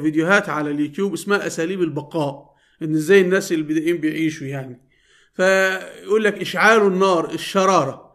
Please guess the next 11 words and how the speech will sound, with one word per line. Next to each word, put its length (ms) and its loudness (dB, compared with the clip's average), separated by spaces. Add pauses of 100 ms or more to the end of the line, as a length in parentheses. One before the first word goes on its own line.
(120)
فالمخابرات 640 0
الأمريكية 400 0
كانت 340 -2
عندها 280 2
معرفة 400 0
بالشرارة، 580 -8 (600)
ودائما 460 4
ستجدون 680 -4 (260)
دور 320 6
المخابرات 720 2
يتعاظم 1040 4